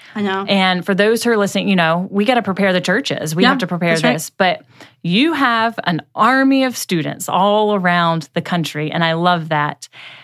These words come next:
Speaker 2: What do you do once, if Roe versus Wade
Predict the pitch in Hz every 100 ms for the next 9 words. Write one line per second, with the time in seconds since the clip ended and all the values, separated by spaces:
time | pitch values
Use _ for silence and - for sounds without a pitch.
0 | - _ _ - 165 214 277 - 233 233
1 | 233 226 196 190 175 160 156 165 - _
2 | 160 175 180 165 - - 214 254 262 226
3 | 220 196 196 196 175 170 160 160 151